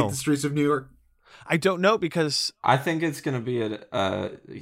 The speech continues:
Speaker 3: another fluke man.
Speaker 2: Oh, all right.
Speaker 1: I don't know if it would have to get another host or something because at the end we find out that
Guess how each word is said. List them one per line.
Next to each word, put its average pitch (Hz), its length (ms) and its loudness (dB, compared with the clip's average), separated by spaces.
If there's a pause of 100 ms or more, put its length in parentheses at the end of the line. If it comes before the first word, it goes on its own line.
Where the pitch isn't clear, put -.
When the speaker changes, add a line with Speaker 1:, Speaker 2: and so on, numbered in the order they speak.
Speaker 3:
another 95 580 -4
fluke - 300 -16
man. - 340 -14
Speaker 2:
Oh, 82 880 -2
all 120 60 -2
right. 95 260 -4
Speaker 1:
I 135 100 2
don't 170 140 4
know 180 140 6
if 170 100 0
it 170 120 0
would 147 120 2
have 147 180 2
to 156 100 -4
get 147 120 -4
another 139 280 -2
host 135 340 0
or 165 40 -2
something 139 360 -4
because 143 480 0 (640)
at 180 220 2
the 190 180 -6
end 175 260 0
we 131 140 -2
find 147 280 -2
out 135 200 0
that 117 220 -6